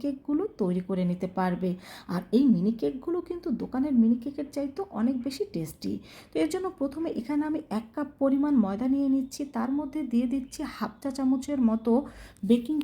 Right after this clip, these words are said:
পাউডার, এখন এই বেকিং পাউডার আর ময়দাটাকে আমি চেলে নিয়েছি। এখন অন্য একটি বাটিতে আমি নিয়ে নিচ্ছি স্বাভাবিক তাপমাত্রার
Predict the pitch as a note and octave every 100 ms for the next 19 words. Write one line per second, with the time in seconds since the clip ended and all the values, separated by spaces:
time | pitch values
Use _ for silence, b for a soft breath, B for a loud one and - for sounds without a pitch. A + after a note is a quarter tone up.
0 | C4+ B3 B3+ A#3+ B3+ - _ D#4 G#4 G#4
1 | C4 B3+ F4 D#4+ D#4+ D#4+ D#4+ B3+ C#4+ A3
2 | G#3 C4 F#3+ - - A3 C#4 C#4+ G#3+ G#3+
3 | C4+ C#4 C#4 C4+ - C4 D4 - - C#4
4 | F#4+ F#4+ G#3 A3 C#4 D4 - C#4 G3+ F#3
5 | C4 C#4 C#4+ B3 A3+ C4 C4+ - D4 A#3
6 | A3 A#3 C#4+ - A#3 - B3+ - D#4